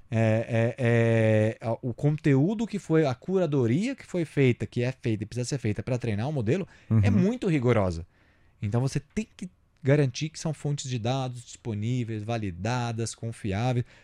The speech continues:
Speaker 1: Não dá pra usar qualquer coisa, qualquer asneira que todo mundo escreve no chat.
Speaker 2: Sem dúvida.
Speaker 1: Então,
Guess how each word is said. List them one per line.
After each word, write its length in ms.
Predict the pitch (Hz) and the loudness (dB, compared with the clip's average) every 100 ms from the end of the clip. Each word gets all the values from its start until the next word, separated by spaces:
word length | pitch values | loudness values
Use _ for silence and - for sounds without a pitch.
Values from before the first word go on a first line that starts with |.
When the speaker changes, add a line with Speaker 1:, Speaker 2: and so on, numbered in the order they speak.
| _ | _
Speaker 1:
Não 200 | 196 196 | -4 2
dá 160 | 160 196 | 2 2
pra 100 | 226 | 4
usar 180 | 165 | 4
qualquer 260 | 170 160 208 | 6 4 4
coisa, 340 | 165 151 165 | 6 8 8
qualquer 240 | 190 170 180 | 4 -2 0
asneira 320 | 165 147 156 | 2 0 0
que 60 | 208 | -4
todo 120 | 202 | -6
mundo 100 | 214 | -6
escreve 220 | - 170 | -4 -2
no 100 | 190 | -2
chat. 360 | - 101 - - | -4 -8 -8 -10
Speaker 2:
Sem 240 | - 123 | -2 0
dúvida. 220 | 110 110 | 2 2
Speaker 1:
Então, 140 | 147 | 2